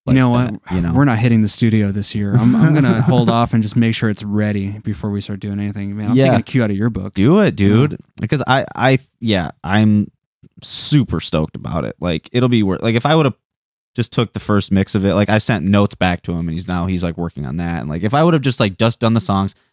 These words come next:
Speaker 2: not had the intros, not had, like, the little movie clips and all
Speaker 1: Yeah.
Speaker 2: the weird, it'd be good, but, like, it wouldn't be like, "Whoa," you know? Maybe it would to some people, but to me, it's not, I would constantly be thinking, like, "Oh, I should have just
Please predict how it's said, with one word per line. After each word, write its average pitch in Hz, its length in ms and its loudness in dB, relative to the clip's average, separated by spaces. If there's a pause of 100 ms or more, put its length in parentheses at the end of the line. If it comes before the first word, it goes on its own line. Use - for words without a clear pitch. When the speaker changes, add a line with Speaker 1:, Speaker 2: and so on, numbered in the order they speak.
(120)
Speaker 2:
not 113 200 2
had 117 180 0
the 101 120 0
intros, 98 440 0
not 117 200 2
had, 123 160 2
like, 117 140 0
the 113 80 -4
little 113 180 0
movie 113 300 2
clips 113 460 -4
and 113 80 0
all 131 80 4
Speaker 1:
Yeah. 120 240 2
Speaker 2:
the 104 60 -2
weird, 110 140 -2 (560)
it'd 269 180 2
be 214 120 0
good, 160 500 2
but, 156 160 2
like, 139 320 2
it 135 120 0
wouldn't 139 460 -2 (840)
be 117 180 2
like, 92 400 -2
"Whoa," 82 480 -8 (280)
you 101 180 0
know? 90 340 -2
Maybe 254 200 4
it 156 80 2
would 120 260 2
to 139 100 -2
some 127 180 0
people, 135 300 -2
but 117 180 -2
to 135 80 0
me, 156 280 4
it's - 120 -4
not, 135 240 -2 (380)
I 135 180 0
would 160 240 2 (300)
constantly 147 340 -2
be 123 100 0
thinking, 135 320 -2
like, 107 160 0
"Oh, 117 340 2
I 101 180 2
should 117 200 -2
have 98 100 -2
just 98 360 -4